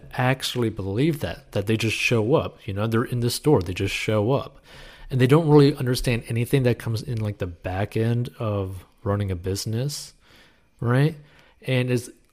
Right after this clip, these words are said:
honestly a little bit disturbing when you start to realize just how little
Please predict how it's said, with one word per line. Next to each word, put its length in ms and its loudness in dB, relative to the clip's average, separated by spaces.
honestly 540 4
a 60 -2
little 140 2
bit 160 2
disturbing 800 0
when 140 0
you 80 0
start 220 -4
to 80 -2
realize 500 2
just 280 2
how 520 4
little 680 2